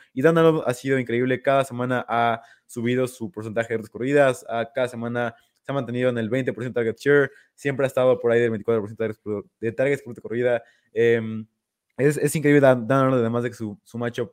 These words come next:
sus matchups son muy buenos de ahora en adelante. Eh, esos son mis dos argumentos para, para Elijah Moore y Dan Arnold como,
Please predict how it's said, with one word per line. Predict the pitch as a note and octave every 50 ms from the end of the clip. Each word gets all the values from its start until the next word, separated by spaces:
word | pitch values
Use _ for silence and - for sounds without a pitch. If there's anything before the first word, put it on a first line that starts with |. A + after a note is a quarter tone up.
| _ _ _
sus | - - A#2+
matchups | B2 C#3+ C#3+ - A2+ -
son | - B2+
muy | A#2+ A#2 A2+
buenos | G#2 G#2+ A#2 C3+ D#3 D#3+ -
de | A2 A2
ahora | A2 A2+
en | G#2+
adelante. | G#2 G#2 A2 A#2 A#2 - E3+ F#3 F3+ _ - - _ _ _ _ _
Eh, | - B2+ C3 C3 C3 C3 C3 C3 - -
esos | A#2+ C#3+ C3+
son | - C#3
mis | C3
dos | B2+ B2 B2
argumentos | C3 A2 A2+ A#2 A2+ -
para, | - G#2+ G2 F#2+ G#2 - _
para | - G#2+ G#2+ G#2+ G#2 G#2 - -
Elijah | - A2 A2+ A#2 A#2 A#2
Moore | A2 A2 G#2+ A2 - -
y | G#2
Dan | G#2 G#2+ G#2
Arnold | G#2 G#2 G2+ - _ _
como, | - G2 F#2+ F#2 F2+